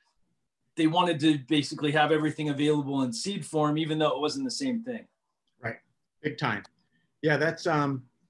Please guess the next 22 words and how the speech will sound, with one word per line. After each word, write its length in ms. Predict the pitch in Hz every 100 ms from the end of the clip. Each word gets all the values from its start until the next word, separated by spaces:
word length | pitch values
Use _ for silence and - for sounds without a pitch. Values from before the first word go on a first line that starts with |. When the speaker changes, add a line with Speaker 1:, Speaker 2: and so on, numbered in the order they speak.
| _ _ -
Speaker 2:
that's 300 | 151 151 -
it, 240 | - 160 -
it, 260 | 147 139 156
uh, 280 | 135 120 117 _ _ _ _ _ _ _ _ _ -
you 80 | 160
know, 180 | 156
like, 260 | 151 147 -
when 200 | 180 160
we're 120 | 156 151
talking 400 | 160 156 160 147
about 400 | 139 135 131 131
the 80 |
lineage, 760 | 131 143 147 135 123 - - - _ _ _ _ _ _ 127
um, 500 | 123 120 117 113 - _ _ _ -
it 80 | 135
always 240 | 139 147
comes 220 | 170 151
back 240 | 127 131 -
to 80 | 135
who's 220 | 135 123
your 80 | 123
daddy 400 | 123 117 107